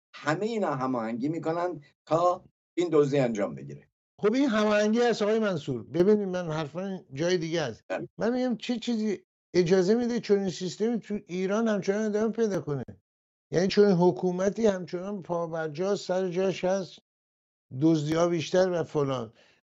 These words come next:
Speaker 2: محبوبیت پایه‌های مردمی حکومته، حمایت خارجی هست، دولت‌های دیگر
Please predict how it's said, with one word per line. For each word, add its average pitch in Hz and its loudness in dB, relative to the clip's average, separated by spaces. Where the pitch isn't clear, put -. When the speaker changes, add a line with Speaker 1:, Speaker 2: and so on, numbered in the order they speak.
Speaker 2:
محبوبیت 156 2
پایه‌های 151 2
مردمی 143 0
حکومته، 143 -4
حمایت 151 0
خارجی 147 0
هست، 117 -6
دولت‌های 135 0
دیگر 131 0